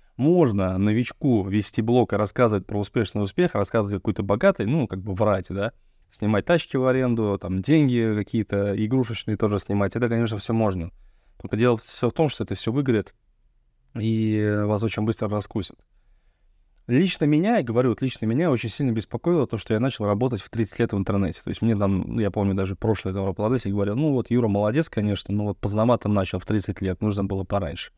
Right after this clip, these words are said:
Хотя щас я понимаю, что тридцать лет — нормальный возраст для старта. Даже позже нормальный возраст для старта. Потому что чем больше у тебя опыта за плечами разного, да, понимание жизни, каких-то падений, взлетов,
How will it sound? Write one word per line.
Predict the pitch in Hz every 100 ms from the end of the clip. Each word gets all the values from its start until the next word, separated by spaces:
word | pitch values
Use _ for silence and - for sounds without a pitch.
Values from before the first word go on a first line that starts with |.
| _ _ _ - -
Хотя | - -
щас | 143 127
я |
понимаю, | 107 113 123 139
что | 113 101 98 98
тридцать | 92 104 - -
лет — | 120 101
нормальный | 104 101 98
возраст | 101 95
для | 98 98
старта. | - - - - - -
Даже | 107 107 92
позже | 131 127 101
нормальный | 98 98 95 101
возраст | 95 98
для | 95 101
старта. | - - -
Потому | - - 110
что | - -
чем | 120
больше | 120 123 -
у |
тебя | 117
опыта | 110 -
за | 98
плечами | 87 107 202 160
разного, | 104 104 95 92 95
да, | 117 - - - - - -
понимание | - 113 170 151 117
жизни, | 131 131 107
каких-то | - -
падений, | - 107 110 127 113 98
взлетов, | 98 117 117 98